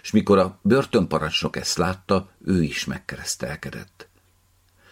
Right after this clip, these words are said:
Néhány nap múlva a császár hivatta Szent Lőrincet, s azt parancsolta neki, hogy adja elő az egyház kincseit. Szent Lőrinc három napot kért erre,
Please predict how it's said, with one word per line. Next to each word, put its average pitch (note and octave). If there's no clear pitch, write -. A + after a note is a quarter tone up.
Néhány D#2+
nap -
múlva F2
a -
császár E2+
hivatta E2
Szent E2
Lőrincet, F2+
s -
azt C3+
parancsolta F#2
neki, G2+
hogy G2
adja A2+
elő F2
az D#2+
egyház F2+
kincseit. D2
Szent A#2+
Lőrinc D#2
három E2
napot C#2+
kért C#2+
erre, D2